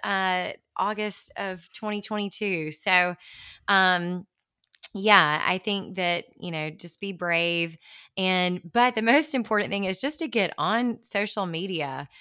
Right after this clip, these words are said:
Um, and, you know, for, you don't have to be creating content at first, just start following and looking at what other people are doing, because, um, there are a lot of opportunities and fun things out there. Um, well, let's,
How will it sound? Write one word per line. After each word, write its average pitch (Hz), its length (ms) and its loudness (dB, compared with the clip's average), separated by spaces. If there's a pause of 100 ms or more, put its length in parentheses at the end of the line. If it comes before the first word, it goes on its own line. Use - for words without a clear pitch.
(360)
Um, 156 560 0 (120)
and, 160 520 -2
you 170 160 -8
know, 147 400 -4 (180)
for, - 240 -4
you 202 140 -8
don't 220 160 -2
have 233 140 -6
to 226 60 -14
be 214 140 -8 (140)
creating 220 420 -4
content 170 460 -6
at - 100 -12
first, 165 320 -8
just 196 160 -10
start 220 300 -6 (580)
following 208 640 -4
and 175 160 -4
looking 190 320 -8
at 180 80 -10
what 180 140 -6
other 185 180 -6
people 180 320 -8
are 170 140 -4
doing, 156 380 -6
because, 156 500 -8 (400)
um, 156 560 -4
there 180 280 -4
are 180 280 -2
a 170 100 0
lot 156 240 -2
of 151 340 -6
opportunities 147 800 -10
and 143 180 -12
fun 139 280 -10
things 139 280 -12
out 131 240 -12
there. 92 360 -10 (580)
Um, 196 380 2 (120)
well, 226 220 -4
let's, - 540 -2